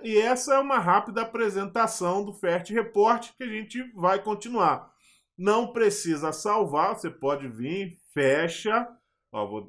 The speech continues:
vou sair, Alt X, ó, parece que eu não salvei, né?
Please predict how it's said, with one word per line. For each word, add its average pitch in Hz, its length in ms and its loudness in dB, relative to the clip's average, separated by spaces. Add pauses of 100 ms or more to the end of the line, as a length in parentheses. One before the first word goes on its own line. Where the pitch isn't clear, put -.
(100)
vou 113 160 -10
sair, 135 640 -2
Alt 117 300 -4
X, 135 760 -6 (500)
ó, 113 180 -2
parece 147 320 -2
que 202 40 0
eu 190 80 0
não 185 220 0
salvei, 160 640 2
né? 123 260 -6